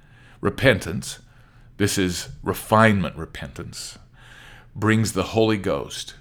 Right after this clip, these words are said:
which fills us with perfect love. Then we continue to,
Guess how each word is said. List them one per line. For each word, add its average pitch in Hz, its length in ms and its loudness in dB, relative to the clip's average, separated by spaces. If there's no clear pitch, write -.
which 92 180 -4
fills 101 320 0
us 82 160 -6
with 78 160 -12
perfect 78 340 -8
love. - 360 -12
Then 139 200 12
we 165 140 6
continue 135 500 2
to, 120 100 0